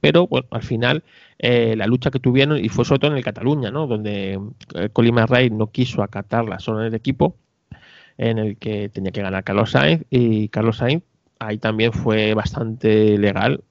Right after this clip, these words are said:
en el que dijo, "No, no, eh, déjanos luchar, o sea, porque, déjanos competir y que gane el mejor". Él, que, él se creía capaz de ganar la Colin McRae en igualdad de condiciones.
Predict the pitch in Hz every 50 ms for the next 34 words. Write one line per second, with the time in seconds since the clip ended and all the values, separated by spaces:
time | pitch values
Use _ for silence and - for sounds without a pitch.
0 | _ _ _ _ _ - 120 113 113 107 - 101 101 95 - 92 90 90 120 143
1 | 131 101 92 90 90 90 90 98 98 104 - _ _ - 95 - 95 95 92 92
2 | - - - - - - _ _ - - - 135 135 - - 104 113 110 143 156
3 | _ _ _ _ _ _ _ _ _ _ - - 101 - - - - - 82 -
4 | 104 - 107 104 - - 101 - 98 95 - 131 160 170 147 127 95 98 95 92
5 | - - 87 92 - 90 87 82 - - - 160 175 _ _ _ _ _ _ _
6 | _ - - - _ - - - - _ _ _ - 104 104 - - - - -
7 | 127 127 127 - 135 - 120 120 117 123 127 123 117 104 - 117 123 135 139 123
8 | 110 101 101 95 98 98 104 101 95 101 104 101 104 107 107 101 98 98 - -
9 | 87 90 92 101 117 131 151 143 - - - - - - - - - 117 113 117
10 | 110 113 110 98 101 101 - 95 95 101 101 - 113 113 110 104 - 131 131 135
11 | 113 117 -